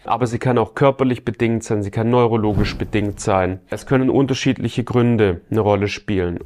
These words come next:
Und da durchzublicken, alleine, ist eine große Herausforderung. Gerade auf der psychischen Ebene ist es oftmals so, gewissermaßen wie Mundgeruch zu haben. Äh, wenn ich Mundgeruch habe,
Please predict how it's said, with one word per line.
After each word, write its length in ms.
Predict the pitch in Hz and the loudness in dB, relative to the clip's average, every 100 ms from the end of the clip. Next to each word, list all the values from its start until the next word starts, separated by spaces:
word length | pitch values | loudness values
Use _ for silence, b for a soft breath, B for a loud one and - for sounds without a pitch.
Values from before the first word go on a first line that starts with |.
| - | 0
Und 400 | 123 123 117 - B - | 2 4 0 -4 B -2
da 300 | 123 120 143 | 2 4 4
durchzublicken, 1120 | 139 - 139 147 - - - 127 120 - 87 - | 0 2 2 2 -2 -6 0 0 0 -4 -8 -6
alleine, 640 | - 107 110 123 127 95 - _ _ _ _ | -4 2 2 4 2 0 -4 _ _ _ _
ist 340 | 135 - - | 0 0 -4
eine 100 | 113 | -4
große 380 | 113 117 117 - | -2 0 0 -2
Herausforderung. 960 | 110 95 95 107 - 110 98 92 82 - B B | 0 2 0 0 -2 -2 0 -2 -4 -8 B B
Gerade 300 | 113 139 - | 2 2 2
auf 100 | - | -2
der 120 | 147 | -2
psychischen 580 | - - 143 143 - 127 | -2 0 2 0 -2 -2
Ebene 560 | - 117 117 110 107 - B B B | 0 -2 0 0 0 -2 B B B
ist 220 | - 123 | -2 0
es 200 | 120 - | -2 0
oftmals 680 | 113 127 - 127 117 110 - | 2 0 0 2 2 2 -2
so, 380 | 123 113 110 117 B B | 0 2 2 -2 B B
gewissermaßen 680 | 107 113 - 113 104 104 113 | -4 -4 0 2 2 2 -2
wie 60 | 113 | 0
Mundgeruch 640 | 117 127 135 151 123 117 | 2 2 2 0 0 -4
zu 240 | - 113 95 | -6 -4 0
haben. 460 | 90 90 117 151 B B B B B B B 143 - | 0 0 -2 -6 B B B B B B B -12 0
Äh, 260 | 107 107 104 | 2 4 4
wenn 160 | 143 | 4
ich 140 | 151 131 | 4 4
Mundgeruch 580 | 156 196 156 113 110 | 4 4 2 2 0
habe, 460 | 113 98 104 147 | 2 2 2 0